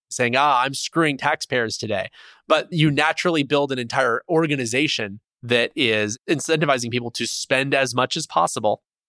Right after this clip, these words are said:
and to do work over and over again as many times as can be justified. That combination of things was really the problem. It was the government giving private companies the wrong incentives, and then bureaucrats not being willing to do things that are outside of that existing set of incentives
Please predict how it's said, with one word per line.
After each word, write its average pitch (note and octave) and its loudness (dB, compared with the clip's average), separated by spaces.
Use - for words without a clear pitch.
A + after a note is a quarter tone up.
and D3+ 0
to C#3 -2
do E3+ 2
work C#3+ 0
over D3+ 2
and C3 0
over C3+ 2
again A2 0
as G#2 -6
many A#2+ 0
times G#2 -2
as - -8
can A2 -4
be G#2+ -2
justified. C3 0
That D#3 0
combination B2+ 0
of G#2+ -4
things G#2+ 0
was A2 -4
really A2 4
the G#2 -2
problem. G#2 0
It - 2
was B2+ 2
the B2+ -10
government D#3 2
giving C#3 0
private C3 0
companies B2+ -2
the A#2 0
wrong A#2 0
incentives, B2+ -2
and D3 2
then B2+ 0
bureaucrats C3 0
not C3 0
being C#3 0
willing C3 0
to A#2 -6
do C3+ 2
things A2+ -2
that A#2 2
are B2 0
outside C#3+ 0
of A#2+ -4
that A#2 0
existing A2 -6
set A#2+ 0
of A2+ -2
incentives B2+ -2